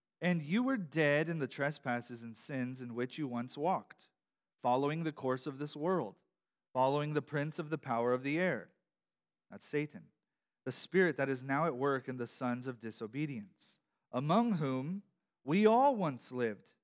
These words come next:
in the passions of our flesh, carrying out the desires of the body and the mind, and were by nature children of wrath, like the rest of mankind." So we were dead in our sin. Uh, who does it say we followed?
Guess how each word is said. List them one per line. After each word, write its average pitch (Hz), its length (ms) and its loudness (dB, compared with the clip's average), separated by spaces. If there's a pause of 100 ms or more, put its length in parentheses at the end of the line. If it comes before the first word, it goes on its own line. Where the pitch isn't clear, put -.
(160)
in 131 80 -8
the 123 80 -4
passions 117 420 -8
of 117 80 -6
our 107 140 -6
flesh, - 480 -14 (260)
carrying 147 320 0
out 135 140 -2
the 127 80 -2
desires 120 440 -2
of 117 60 -12
the 120 60 -6
body 110 340 -2
and 127 100 -6
the 113 60 -8
mind, 113 420 -4
and 120 120 -6
were 120 140 -2
by 123 180 -2
nature 135 640 -4 (320)
children 180 400 2
of 165 140 -2
wrath, 196 380 2 (760)
like 143 200 0
the 147 100 2
rest 151 320 0
of 113 120 -8
mankind." 123 600 -4 (1200)
So - 120 -8
we 131 120 -2
were 143 80 2
dead 151 240 2
in 185 100 2
our 170 100 2
sin. 170 500 -4 (680)
Uh, 110 420 -2 (140)
who 160 140 4
does 180 160 2
it 156 80 -10
say 165 220 -2
we 160 120 0
followed? 170 480 0